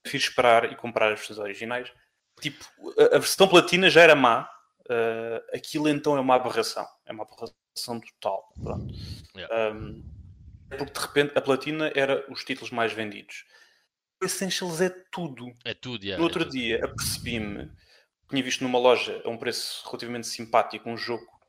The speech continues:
Speaker 1: que não é fácil de encontrar e que eu quero muito, que é o Tactics Ogre. O Let Us
Speaker 2: <laughs>
Speaker 1: Climb Together.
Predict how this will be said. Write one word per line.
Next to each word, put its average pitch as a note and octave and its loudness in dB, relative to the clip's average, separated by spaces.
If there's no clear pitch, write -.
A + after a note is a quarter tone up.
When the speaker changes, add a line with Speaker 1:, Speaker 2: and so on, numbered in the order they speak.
Speaker 1:
que - -16
não - -14
é - -16
fácil A2+ 0
de A#2 -4
encontrar A2+ -4
e - -4
que G#2+ -16
eu G2+ -20
quero A2 -6
muito, A2 -12
que - -12
é A2+ 2
o G#2+ 0
Tactics - 2
Ogre. G2+ 0
O A#2 6
Let A2 0
Us - -4
Speaker 2:
<laughs> - -
Speaker 1:
Climb A2 2
Together. G2 -4